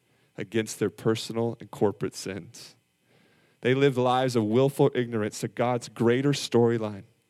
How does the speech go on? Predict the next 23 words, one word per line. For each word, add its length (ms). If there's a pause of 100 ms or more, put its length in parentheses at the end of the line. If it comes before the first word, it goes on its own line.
(220)
and 140
eternal 440
narrative, 540 (840)
specifically 800
the 200
ignorance 540
promised 800 (640)
that 140
he 100
would 180
bring 220
holy 480
judgment 560 (960)
to 140
a 60
people 400
who 120
willingly 500
ignored 420
God's 340
ways 500
and 100
laws. 540